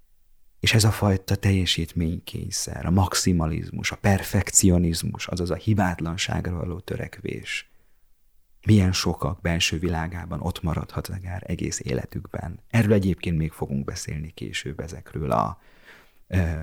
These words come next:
érzelmi jellegű, benső, ö,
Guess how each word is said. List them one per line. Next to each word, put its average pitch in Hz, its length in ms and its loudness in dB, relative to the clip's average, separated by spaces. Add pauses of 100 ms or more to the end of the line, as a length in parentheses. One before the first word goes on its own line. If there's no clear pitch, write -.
(680)
érzelmi 82 1000 2
jellegű, 80 880 -2 (360)
benső, 85 920 -2 (340)
ö, 80 280 0